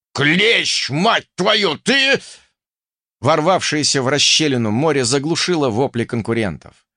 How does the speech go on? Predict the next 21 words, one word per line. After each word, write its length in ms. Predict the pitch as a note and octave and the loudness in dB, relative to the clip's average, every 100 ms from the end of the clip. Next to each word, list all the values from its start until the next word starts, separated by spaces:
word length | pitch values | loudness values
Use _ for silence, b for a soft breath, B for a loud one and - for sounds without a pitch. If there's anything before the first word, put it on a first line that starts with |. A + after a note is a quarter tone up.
| _ _ | _ _
Вновь 520 | A#2+ C#3 D3+ G3 C#3+ | 0 2 2 0 0
лишило 480 | A#2 D#3 - E3 C#3 | -2 0 0 -2 -2
меня 260 | A2+ G#2+ G2 | -2 -2 -2
воздуха 580 | C#3+ B2+ F#2 - D#2 - | -2 -4 -4 -6 -8 -4
и 100 | C#3 | -4
попыталось 600 | A2+ G#2 G#2 B2+ B2+ - | -2 -4 -2 -2 0 -2
оторвать 600 | C3+ B2 A2 A2 C#3 - - _ _ | -2 -2 -2 0 0 -2 -14 _ _
от 140 | C3 - | -6 -4
спасительных 720 | - A#2 C#3+ - A#2 A2+ - | -2 -2 -2 -2 -2 -4 -2
камней. 500 | A2+ G#2 D#2 B1 _ _ _ - | -4 -2 -6 -8 _ _ _ -6
Но 120 | C3+ | 0
затем 300 | C#3 D#3 A#3 | 0 2 0
ушло, 420 | A#3 - C3+ B2 _ _ _ _ | 0 0 -2 -2 _ _ _ _
оставив 520 | B2 A#2+ C#3+ C3 A2 | -2 0 0 0 -2
после 280 | - A2 G2 | -2 -4 -2
себя 260 | F2+ A#2 C3+ | -4 -2 -2
лишь 220 | G2 - | -2 -2
пару 280 | D#3 D3+ C3 | 0 2 0
вполне 520 | - F#2+ G2 F3 F#3+ b b _ | -4 -4 -2 -4 -4 b b _
терпимых 640 | C#3 A2 C3+ B2+ A#2 - - | -4 -2 -2 -2 -2 -6 -12
дебафов. 600 | F#2+ B2 F#2+ - - _ | -4 -2 -2 -8 -18 _